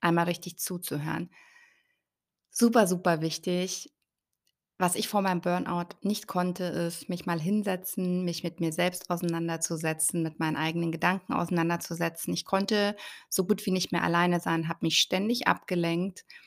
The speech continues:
Und durch dieses Verdrängen von ganz vielen Gedanken und Gefühlen bin ich einfach, äh, immer weiter quasi von mir selbst, ähm, weggekommen, habe mich immer weiter von mir selbst entfernt und habe ganz, ganz vieles verdrängt.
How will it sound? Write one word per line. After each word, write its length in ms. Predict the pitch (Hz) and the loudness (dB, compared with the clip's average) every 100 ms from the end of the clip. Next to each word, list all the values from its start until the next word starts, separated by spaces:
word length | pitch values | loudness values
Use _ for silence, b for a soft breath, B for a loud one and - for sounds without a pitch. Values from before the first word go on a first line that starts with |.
| B B _ _ _ - | B B _ _ _ 0
Und 180 | 180 | 4
durch 160 | 185 180 | 4 2
dieses 360 | - 175 175 - | -2 0 0 2
Verdrängen 580 | 180 180 175 202 214 185 | 0 2 2 4 2 0
von 240 | - 185 | -2 0
ganz 280 | 180 180 - | 2 0 0
vielen 580 | - 190 190 185 180 175 | -2 2 2 4 2 2
Gedanken 480 | 175 175 185 - | 2 2 0 -4
und 160 | - 175 | -2 -2
Gefühlen 460 | 175 - 202 202 185 | -4 -4 0 0 0
bin 140 | 190 | -2
ich 140 | 185 | -2
einfach, 320 | 185 175 185 - | -4 -2 -6 -6
äh, 80 | - _ _ | -16 _ _
immer 240 | 240 320 220 | 10 10 10
weiter 380 | 180 202 180 | 6 6 0
quasi 320 | 175 - 185 180 | 0 0 0 0
von 200 | - 185 | 2 4
mir 140 | 180 | 4
selbst, 440 | 175 175 180 - - | 4 2 0 -8 -2
ähm, 380 | 170 165 160 - - | -2 0 -2 -4 -2
weggekommen, 500 | 190 - 196 - 175 | 0 0 0 4 4
habe 120 | 175 180 | 4 0
mich 120 | 165 | -2
immer 200 | 185 175 | 2 4
weiter 220 | 175 180 | 2 0
von 160 | 180 175 | 0 0
mir 100 | 170 | 0
selbst 300 | 180 - 214 | -2 -4 -6
entfernt 480 | 170 - 170 185 - B B B B | -4 -2 0 0 -4 B B B B
und 140 | - 165 | 0 2
habe 140 | 170 | 2
ganz, 240 | - 180 175 | 4 2 4
ganz 180 | 180 175 | 0 0
vieles 540 | 185 175 175 170 - b b b _ | 0 2 2 0 -6 b b b _
verdrängt. 680 | - 165 - 170 165 - | 2 2 4 4 2 -2